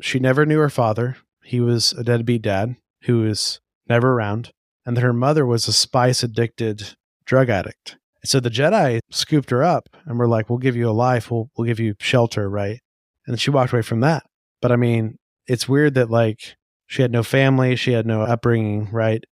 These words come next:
And she does some of the same things to Boba. And like I said, it's very Hard Knock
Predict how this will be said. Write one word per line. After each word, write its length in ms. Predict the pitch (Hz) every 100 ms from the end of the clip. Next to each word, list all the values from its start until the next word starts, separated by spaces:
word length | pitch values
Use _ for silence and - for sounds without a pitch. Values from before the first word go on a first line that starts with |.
| _ 113
And 420 | 110 110 107 104 -
she 200 | - 131
does 180 | 127 113
some 200 | - 117
of 40 |
the 60 | 107
same 220 | 123 110
things 220 | 120 107
to 80 | 101
Boba. 340 | 110 143 104
And 100 | 104
like 140 | 120 123
I 40 |
said, 280 | - 123 104 _ _ _
it's 160 | 139 135
very 240 | 147 151
Hard 300 | 135 135 139
Knock 400 | 131 123 127 -